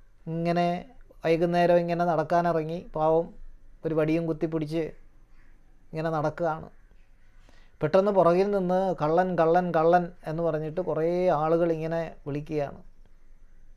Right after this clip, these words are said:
അപ്പോൾ ഒരു ആൾ ഈ രമണ മഹർഷിയുടെ അടുത്തുകൂടി ഓടി മാറി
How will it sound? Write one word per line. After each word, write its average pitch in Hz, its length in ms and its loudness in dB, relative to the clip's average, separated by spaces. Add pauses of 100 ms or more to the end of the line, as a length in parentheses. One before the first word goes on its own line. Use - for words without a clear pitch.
(800)
അപ്പോൾ 190 160 2 (100)
ഒരു 269 140 6 (500)
ആൾ 185 180 4 (360)
ഈ - 20 2 (220)
രമണ 170 220 2 (120)
മഹർഷിയുടെ 185 580 0
അടുത്തുകൂടി 185 520 0 (160)
ഓടി 202 340 6 (180)
മാറി 190 880 -2